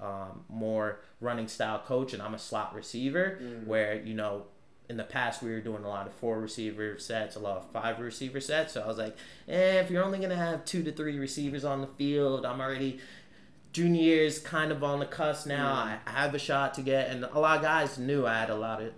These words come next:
Speaker 1: I had a big shot to, you know, get some playing time, but
Speaker 2: Mm-hmm.
Speaker 1: ultimately, it was the best decision I made. Um, actually, the first game, you know, I get in, um, I do, guy gets the ball in front of me, I do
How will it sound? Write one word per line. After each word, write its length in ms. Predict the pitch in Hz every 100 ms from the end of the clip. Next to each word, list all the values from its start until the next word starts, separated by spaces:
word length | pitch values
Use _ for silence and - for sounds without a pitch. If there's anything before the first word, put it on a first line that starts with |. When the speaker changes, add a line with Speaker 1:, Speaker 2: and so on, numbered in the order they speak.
| -
Speaker 1:
I 160 | 107
had 100 | 107
a 40 | 107
big 200 | 110 107
shot 340 | - 107 104
to, 220 | - 104 101 - -
you 80 | 110
know, 140 | 107
get 180 | 104 110
some 100 | 101
playing 260 | 113 117 120
time, 320 | 139 139 135
but 100 | 139
Speaker 2:
Mm-hmm. 180 | 139 131 131 - -
Speaker 1:
ultimately, 540 | 135 139 123 113 110
it 360 | 104 - - -
was 120 | 117
the 80 | 95
best 240 | 90 -
decision 340 | - - 107 104
I 120 | 101
made. 400 | 98 113 110 - - -
Um, 440 | 110 104 101 101 -
actually, 320 | 127 123 131
the 60 | 117
first 360 | - 135 127 -
game, 420 | 139 131 117 110
you 100 | 113
know, 100 | 113
I 140 | 110
get 220 | 107 123 117
in, 340 | 123 123 117 113 - -
um, 580 | - 101 101 101 101 87 - - -
I 100 | 123
do, 360 | 117 127 123 113 - - - - - -
guy 180 | - 147
gets 180 | 143 139
the 60 | 143
ball 220 | 139 139
in 60 | 131
front 240 | - 135
of 60 | 123
me, 160 | 117
I 80 | 113
do 380 | 113 120 120 113